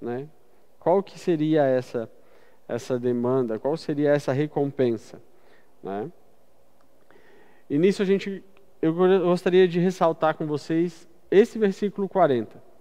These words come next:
né? "Quem recebe vocês, recebe a mim.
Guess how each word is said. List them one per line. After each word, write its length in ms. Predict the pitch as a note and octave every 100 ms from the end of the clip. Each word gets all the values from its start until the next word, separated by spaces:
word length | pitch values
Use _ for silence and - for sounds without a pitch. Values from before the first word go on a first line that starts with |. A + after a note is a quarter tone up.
| -
né? 260 | A#2 B2 D3+ - - - - -
"Quem 160 | - G#3+
recebe 360 | G#3+ G#3 G3+
vocês, 540 | F#3+ F#3 - G3 F#3+ F3+
recebe 480 | F3+ - E3+ E3+ E3+
a 80 |
mim. 280 | D#3+ C#3 D3